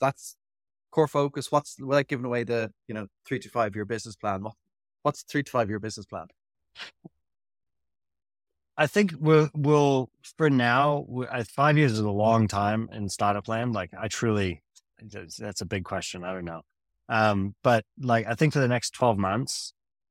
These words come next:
Speaker 2: we are focused on scaling the U S and U K in the same way that we have New Zealand and Australia. Like, we wanna, we're treating them like brand new startups. So we've got our first kind of thirty to fifty customers in each region.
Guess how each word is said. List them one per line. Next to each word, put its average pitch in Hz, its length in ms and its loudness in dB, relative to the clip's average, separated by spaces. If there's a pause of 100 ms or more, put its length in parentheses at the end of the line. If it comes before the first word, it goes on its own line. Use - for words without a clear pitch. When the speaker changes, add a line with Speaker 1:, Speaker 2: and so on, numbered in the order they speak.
Speaker 2:
we 107 720 2 (260)
are 104 120 -4
focused 117 360 -2
on 101 340 0 (120)
scaling 110 640 0
the 98 80 0
U 98 160 -2
S 92 180 -4
and 98 80 -8
U 92 100 -10
K 95 220 -8
in 90 80 -6
the 90 80 -6
same 90 300 -10
way 87 120 -12
that 82 120 -16
we 87 160 -12
have 90 320 -8 (120)
New 98 120 -6
Zealand 87 280 -8
and 87 120 -10
Australia. 95 520 -6
Like, 90 220 -4 (100)
we 98 120 -6
wanna, 92 480 -2
we're 92 160 -12
treating 117 420 0
them 95 220 -4
like 90 240 -6
brand 95 240 -2
new 92 140 -4
startups. - 580 -12
So 90 100 -10
we've 85 180 -14
got 95 140 -6
our 87 120 -4
first 110 340 -6
kind 95 160 -6
of 87 100 -10
thirty 104 400 -2
to 87 120 -4
fifty - 320 -10
customers 92 540 -8
in 92 120 -10
each - 340 -8 (420)
region. 113 540 2